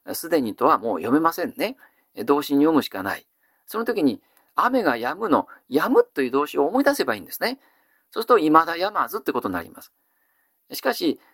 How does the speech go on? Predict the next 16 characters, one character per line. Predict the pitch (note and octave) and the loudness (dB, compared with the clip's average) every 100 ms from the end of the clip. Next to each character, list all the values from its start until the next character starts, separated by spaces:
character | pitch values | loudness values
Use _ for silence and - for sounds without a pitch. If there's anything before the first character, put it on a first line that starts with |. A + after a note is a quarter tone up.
| _ - | _ 2
の | G#3+ C#4 | 4 6
み | F3+ | 2
に | F#3+ - | 0 -2
か | - | -4
か | - - | -4 -4
っ | |
て | A#2+ | -6
い | A2 | -4
き | G#2+ | -2
ま | G#2+ | -2
す | - | 0
か | |
ら、 | G2 F#3 - - - | -2 -2 -4 -20 -4
の | E3 G#3 | -2 0
み | B3 | 4
は、 | B3+ D#3+ | 4 2